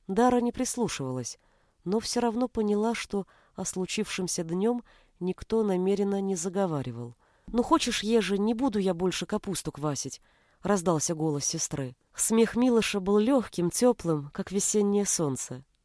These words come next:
«Ишь всего», — возмутилась старуха Здислава. «А в том и тогда фрать будем». Даже всегда хмурый Драгон, кажется, улыбнулся в бороду. Он остался со всеми за столом,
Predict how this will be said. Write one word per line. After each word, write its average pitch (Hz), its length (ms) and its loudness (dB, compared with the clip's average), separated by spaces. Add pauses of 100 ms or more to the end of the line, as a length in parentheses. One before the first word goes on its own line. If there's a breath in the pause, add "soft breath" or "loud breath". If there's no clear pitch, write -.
(460)
«Ишь 160 240 0
всего», — 185 500 4
возмутилась 160 640 0
старуха 165 440 0
Здислава. 139 640 -4 (640)
«А 185 140 -2
в - 100 -10
том 247 240 4
и 214 40 0
тогда 208 360 4
фрать 190 420 4
будем». 127 380 -6 (1000)
Даже 156 260 0
всегда 170 380 0
хмурый 165 360 2
Драгон, 175 440 2
кажется, 160 420 -4
улыбнулся 160 580 -2
в 160 80 -8
бороду. 131 480 -4 (920 soft breath)
Он 254 140 4
остался 226 520 2
со 202 220 0
всеми 208 320 0
за 180 140 -2
столом, 220 560 0